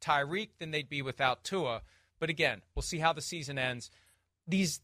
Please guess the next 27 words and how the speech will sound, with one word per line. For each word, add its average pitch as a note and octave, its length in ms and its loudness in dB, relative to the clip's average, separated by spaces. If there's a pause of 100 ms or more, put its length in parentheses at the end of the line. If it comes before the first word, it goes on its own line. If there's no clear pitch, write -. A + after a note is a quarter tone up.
things A#3 340 0
tend F#3 320 -4
to E3+ 40 -6
resolve D3+ 460 2
themselves B2+ 680 2
when C3 200 -6
you B2 120 -4
get B2+ 400 2
to C3 80 -16
the B2+ 120 -6
end. A#2 160 -8
It's - 140 -14
fun F#3+ 240 2
to F3+ 80 -10
talk E3 340 6
about C#3 320 6
it. C#3 100 -10
People C3 240 -6
like D#3+ 240 4
to F3 80 -4
bet D3+ 280 4
on D3 200 4
it. C#3+ 80 -6
They C3+ 100 -2
like C#3+ 240 4
to E3 80 -8
get D3+ 340 0